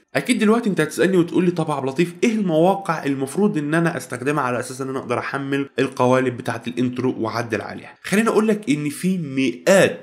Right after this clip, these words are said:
بل الاف المواقع والقنوات على اليوتيوب اللي انت تقدر تستخدمها على اساس ان انت تقدر تحمل القوالب بتاعه الانترو. بس خليني اقول لك ان اغلبها غير قانوني، اغلبها بياخد تصميمات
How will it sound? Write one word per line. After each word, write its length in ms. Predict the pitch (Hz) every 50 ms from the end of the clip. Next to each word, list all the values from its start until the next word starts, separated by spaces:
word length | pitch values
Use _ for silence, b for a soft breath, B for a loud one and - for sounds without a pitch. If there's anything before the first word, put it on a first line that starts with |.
| -
بل 280 | 120 147 165 175 139 82 - -
الاف 640 | 147 147 143 135 139 156 190 180 131 - - -
المواقع 720 | 120 120 123 120 120 131 143 147 143 - - 127 120 117 B B B B B B
والقنوات 600 | 120 131 127 127 - 120 127 123 127 135 131 127
على 200 | 110 113 120 120 -
اليوتيوب 480 | 107 107 113 123 143 127 - 156 147 127
اللي 120 | 131 147
انت 100 | 156 160
تقدر 300 | 156 - 156 131 139 151
تستخدمها 720 | 151 - - - 139 139 147 170 160 160 156 160 160 165 B B B B B B
على 200 | - 117 117 123
اساس 240 | 127 - - 127 -
ان 80 | 131 131
انت 120 | 127 127
تقدر 280 | 117 120 - 120 123 120
تحمل 640 | 123 - - - - 120 123 120 123 123 120 113 - - -
القوالب 720 | 120 120 120 - - 110 110 113 117 117 120 117 113 113 - -
بتاعه 420 | - 113 - 117 113 107 107 110 - - 110
الانترو. 500 | 113 - - 113 113 110 - - 82 85 - -
بس 200 | 180 214 214 -
خليني 220 | - 190 196 202
اقول 200 | - 190 202 208
لك 180 | 202 196 - -
ان 180 | 147 147 - - -
اغلبها 500 | 127 120 135 156 165 170 156 160 160 139
غير 180 | 113 110 123
قانوني، 540 | 127 123 127 - 113 110 107 104 92 90 90 -
اغلبها 420 | 107 101 107 113 131 139 139 151 139
بياخد 380 | 117 117 127 139 139 - 117
تصميمات 640 | - - 107 - - 113 110 120 123 120 104 - -